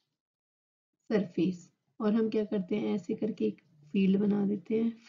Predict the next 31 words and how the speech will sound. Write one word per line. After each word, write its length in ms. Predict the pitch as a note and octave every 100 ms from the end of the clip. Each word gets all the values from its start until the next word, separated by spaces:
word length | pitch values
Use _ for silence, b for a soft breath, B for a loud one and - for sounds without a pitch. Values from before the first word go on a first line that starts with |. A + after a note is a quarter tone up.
| -
सरफेस 360 | F#3+ - G3 G#3
बना 200 | G3+ G3+
देते 260 | G#3 -
हैं। 120 | A#3 B3
यहाँ 300 | G#3+ G3+ G3
से 160 | -
हमने 260 | G3+ F#3+ G3
दिखाया 440 | F#3+ - G#3 G#3
ये 240 | G3 G#3 F#3+
डीएस 480 | F3+ F#3+ G#3 G#3 C4
है 180 | B3 - b b b b _ G#3
और 160 | G#3
ये 340 | G3+ G#3+ D4+ - _ _ _ _ _ _ _ _
ई 180 | G3 F#3
है, 320 | F#3 F#3+ F3+ -
इन 160 | G3
दोनों 220 | F#3+ F#3 F#3
के 80 | F#3+
बीच 200 | F#3+ -
में 80 | G#3+
theta 260 | - G3 G#3
एंगल 420 | G3+ G3 G#3 G#3+ D4
है। 100 | D#4 - b b b _
तो 60 | -
उस 240 | G#3+ G#3
केस 360 | - G#3+ G#3+ -
में 180 | A3+ C4 D#4+ - _ _ _ _ _ _ _
क्लोज 240 | G#3 G3+ A3
सरफेस 560 | - G#3 - A3 G#3
इंटीग्रल 500 | G3+ G3 G#3+ G3+ B3 D#4 - _ _ _ _ _ _ _ _ _
E 300 | G#3 A3 C#4+